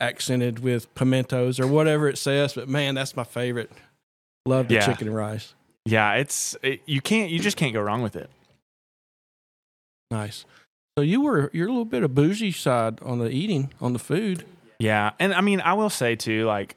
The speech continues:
Speaker 2: my, my buddy, I, like, so, like I said, I, I had a tramley. Let's see, when did I come back from that wedding? So I got back in, I think I was in Massachusetts,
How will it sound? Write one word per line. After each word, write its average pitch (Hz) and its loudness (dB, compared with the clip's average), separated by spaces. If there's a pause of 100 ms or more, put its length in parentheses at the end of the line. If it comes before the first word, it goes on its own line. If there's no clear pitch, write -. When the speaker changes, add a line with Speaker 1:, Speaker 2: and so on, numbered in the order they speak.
(140)
Speaker 2:
my, 120 0
my 117 -2
buddy, 131 2
I, 131 2 (300)
like, 135 -4
so, 139 2 (260)
like 147 0
I 143 -2
said, 120 0
I, 143 2
I 170 4
had 220 2
a 190 2
tramley. 117 0 (460)
Let's 113 -4
see, 101 -4
when 107 0
did 120 -2
I 120 0
come 110 -4
back 101 0
from 101 -4
that 95 -4
wedding? 98 -4
So - -4
I 120 0
got 139 -2
back 123 -2 (800)
in, 101 0
I 107 -10
think 123 -8
I 131 -2
was 107 -4
in 98 -4
Massachusetts, - -8